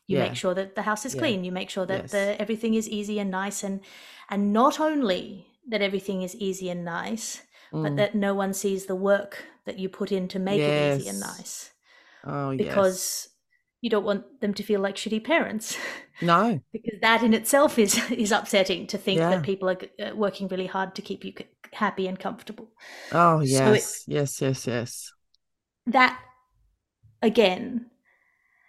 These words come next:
Speaker 1: you know, and, and there were, like, really nice family stories about, that we
Speaker 2: Mm.
Speaker 1: had that, about looking after each other that helped us and, uh,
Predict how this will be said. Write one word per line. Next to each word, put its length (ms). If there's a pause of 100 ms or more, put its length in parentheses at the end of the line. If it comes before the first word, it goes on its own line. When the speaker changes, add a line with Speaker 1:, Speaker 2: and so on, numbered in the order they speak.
(920)
Speaker 1:
you 120
know, 140
and, 200
and 160
there 100
were, 280
like, 260
really 200
nice 400
family 400
stories 500
about, 380
that 120
we 100
Speaker 2:
Mm. 40
Speaker 1:
had 340 (300)
that, 300 (100)
about 260
looking 240
after 240
each 160
other 220
that 220 (420)
helped 320
us 240
and, 320
uh, 60